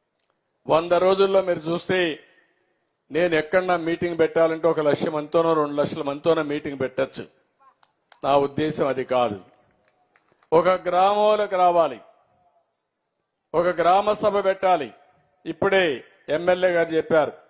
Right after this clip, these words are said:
నిన్నైతే ప్రోగ్రామ్ శ్రీకాకుళం పెట్టుకున్నాం.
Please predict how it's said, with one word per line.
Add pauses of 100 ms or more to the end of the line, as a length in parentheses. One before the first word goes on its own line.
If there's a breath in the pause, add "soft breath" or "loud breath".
(560)
నిన్నైతే (640)
ప్రోగ్రామ్
శ్రీకాకుళం
పెట్టుకున్నాం.